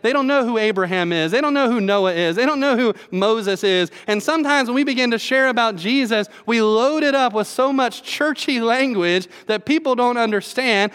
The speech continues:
and we put a barrier and a roadblock between people who need Jesus and the Savior. And we need to share the gospel in a simple way, a message of hope that everybody needs to hear and everybody needs to respond to.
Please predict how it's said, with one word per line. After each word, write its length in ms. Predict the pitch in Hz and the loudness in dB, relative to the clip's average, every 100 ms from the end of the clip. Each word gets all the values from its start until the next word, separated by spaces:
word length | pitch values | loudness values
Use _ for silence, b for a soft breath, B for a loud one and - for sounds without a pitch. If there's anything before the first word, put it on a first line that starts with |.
| B | B
and 120 | 214 | 0
we 80 | 247 | 0
put 180 | 269 269 | 0 -2
a 80 | 220 | -2
barrier 580 | 160 208 294 269 196 202 | -2 0 2 2 2 0
and 160 | 208 | 0
a 40 | 208 | 0
roadblock 840 | 196 208 302 311 185 170 185 190 | 2 2 0 -2 -2 -2 -2 -4
between 400 | 190 220 220 196 B - | -6 -2 -2 -2 B -4
people 360 | 285 302 294 | -2 0 0
who 160 | 226 214 | 0 0
need 240 | 214 214 | -2 -2
Jesus 640 | 165 208 269 165 180 185 - B | -2 0 0 0 -2 -2 -6 B
and 160 | 185 190 | -4 -2
the 60 | 180 | -2
Savior. 560 | 196 170 151 127 107 _ _ _ _ b b b | 0 0 -2 -6 -10 _ _ _ _ b b b
And 100 | 165 | 0
we 80 | 302 | 0
need 140 | 294 | 0
to 80 | 226 | -2
share 300 | - 247 226 | -2 -2 -2
the 80 | 208 | 0
gospel 480 | 220 226 - 220 | 0 -2 -2 -4
in 120 | 202 202 | 0 0
a 140 | 196 | 0
simple 680 | 190 - 277 277 254 220 196 | -4 -4 -2 -2 0 0 2
way, 220 | 185 175 | 0 0
a 80 | 180 | 0
message 520 | 196 269 262 262 214 | 0 -2 -2 -4 -4
of 120 | 202 | -4
hope 640 | 214 285 320 - - _ b b b b | -2 -2 -2 -8 -14 _ b b b b
that 100 | 180 | -8
everybody 560 | 175 277 285 220 165 151 | -4 -4 -4 -6 -6 -4
needs 240 | 147 131 | -4 -6
to 80 | - | -12
hear 420 | 143 131 107 117 _ b b b b - | -10 -8 -8 -14 _ b b b b -16
and 80 | |
everybody 460 | 107 180 175 147 131 | -8 -6 -4 -4 -4
needs 200 | 131 123 | -4 -6
to 100 | - | -8
respond 500 | 123 - 123 120 117 | -10 -10 -14 -12 -12
to. 280 | 127 110 | -12 -12